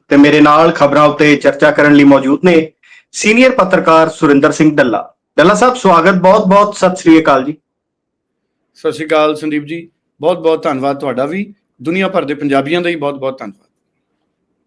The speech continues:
Speaker 1: ਡੱਲਾ ਸਾਹਿਬ, ਆਪਾਂ ਪਹਿਲਾਂ ਗੱਲ ਕਰਨੀ ਆ ਹੜ੍ਹਾਂ ਦੀ, ਜਿੱਥੇ ਹੜ੍ਹਾਂ ਨੇ ਲੋਕਾਂ ਦੀ ਜ਼ਿੰਦਗੀ ਜਿਹੜੀ ਆ ਉਹ ਤਬਾਹ ਕਰ ਦਿੱਤੀ ਆ। ਲੋਕ ਸੋਚਾਂ 'ਚ ਪਏ ਹੋਏ ਆ ਵੀ ਹੁਣ ਸਾਡਾ ਬਣੇਗਾ ਕੀ, ਕਿਉਂਕਿ ਇਹ ਹੜ੍ਹ ਪਹਿਲੀ ਵਾਰੀ ਨਹੀਂ ਆਏ, ਆਏ ਸਾਲ ਹੀ ਇਹ ਹੜ੍ਹ ਜਿਹੜੇ ਆ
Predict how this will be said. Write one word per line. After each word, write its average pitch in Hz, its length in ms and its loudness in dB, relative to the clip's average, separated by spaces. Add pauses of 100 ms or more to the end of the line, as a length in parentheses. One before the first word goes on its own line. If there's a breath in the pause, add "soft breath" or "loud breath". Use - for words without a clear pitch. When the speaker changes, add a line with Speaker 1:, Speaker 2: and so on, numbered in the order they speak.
(840)
Speaker 1:
ਡੱਲਾ 180 160 0
ਸਾਹਿਬ, 240 200 0
ਆਪਾਂ 226 280 0
ਪਹਿਲਾਂ 208 260 2
ਗੱਲ 160 200 2
ਕਰਨੀ 156 360 2
ਆ 185 120 2
ਹੜ੍ਹਾਂ 160 360 0
ਦੀ, 156 220 2
ਜਿੱਥੇ 160 360 0
ਹੜ੍ਹਾਂ 180 460 2
ਨੇ 147 360 4
ਲੋਕਾਂ 143 400 0
ਦੀ 160 180 6
ਜ਼ਿੰਦਗੀ 143 520 2
ਜਿਹੜੀ 151 280 2
ਆ 151 80 4
ਉਹ 160 220 2
ਤਬਾਹ 196 320 0
ਕਰ 151 200 -2
ਦਿੱਤੀ 143 360 0
ਆ। 160 100 4
ਲੋਕ 147 360 2
ਸੋਚਾਂ 180 520 0
'ਚ 240 80 -4
ਪਏ 151 280 2
ਹੋਏ 156 260 2
ਆ 135 240 2 (380 soft breath)
ਵੀ 214 80 4
ਹੁਣ 190 160 4
ਸਾਡਾ 196 300 0
ਬਣੇਗਾ 185 460 2
ਕੀ, 143 240 -2
ਕਿਉਂਕਿ 185 240 0
ਇਹ 226 80 2 (100)
ਹੜ੍ਹ 233 80 -2
ਪਹਿਲੀ 254 300 2
ਵਾਰੀ 214 260 2
ਨਹੀਂ 202 160 0
ਆਏ, 160 280 2
ਆਏ 254 200 4
ਸਾਲ 196 280 2
ਹੀ 196 80 0
ਇਹ 196 120 4
ਹੜ੍ਹ 170 220 0
ਜਿਹੜੇ 170 300 2
ਆ 185 220 0